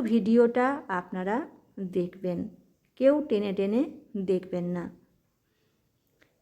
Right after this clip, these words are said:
প্রথমে একটা কড়াই বসিয়ে দিলাম, কড়াই গরম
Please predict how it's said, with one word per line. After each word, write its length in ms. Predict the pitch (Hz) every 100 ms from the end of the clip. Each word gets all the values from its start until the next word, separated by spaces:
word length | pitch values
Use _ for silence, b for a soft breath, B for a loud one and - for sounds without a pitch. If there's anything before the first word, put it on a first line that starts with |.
| -
প্রথমে 320 | 233 247 247 262
একটা 180 | 262 220 220
কড়াই 260 | 190 185 196
বসিয়ে 360 | 190 190 - 226
দিলাম, 280 | 220 233 294 - - _ _ _ _ _ _ _ _ _ _ _ _ _ _ _ _ _ _ _
কড়াই 240 | 190 190 196
গরম 340 | 190 185 202